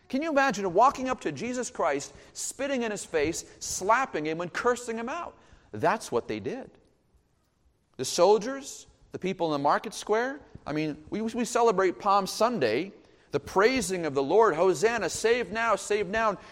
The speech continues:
glorifying him in the streets. And then a few days later, they're calling for his head.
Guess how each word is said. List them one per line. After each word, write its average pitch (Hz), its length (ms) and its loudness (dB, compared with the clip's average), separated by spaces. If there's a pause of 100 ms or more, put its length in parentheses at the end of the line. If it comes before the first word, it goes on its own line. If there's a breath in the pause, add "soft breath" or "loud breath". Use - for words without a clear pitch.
(140 loud breath)
glorifying 180 800 6
him 190 160 -4
in 165 60 -4
the 143 80 -2
streets. - 580 -6 (360)
And 208 120 -2
then 208 60 0
a 202 60 0
few 247 180 -4
days 208 280 6
later, 220 340 4
they're 226 200 6
calling 240 400 2
for 185 180 0
his 175 160 0
head. 277 440 -4